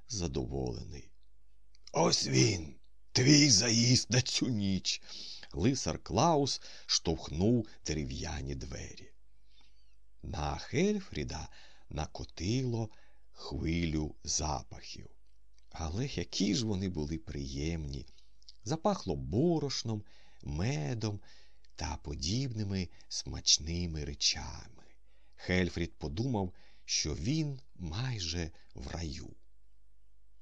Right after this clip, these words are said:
Найзатишніше місце було десь наверху цієї вежі. Хельфрід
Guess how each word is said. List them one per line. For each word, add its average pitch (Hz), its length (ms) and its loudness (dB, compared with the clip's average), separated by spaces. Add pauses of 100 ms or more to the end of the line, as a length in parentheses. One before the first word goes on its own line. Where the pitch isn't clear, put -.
(340)
Найзатишніше 104 1600 2
місце 107 580 0 (200)
було 160 320 4
десь 147 440 4
наверху 135 680 2
цієї 76 420 0
вежі. 65 560 -4 (720)
Хельфрід 151 480 0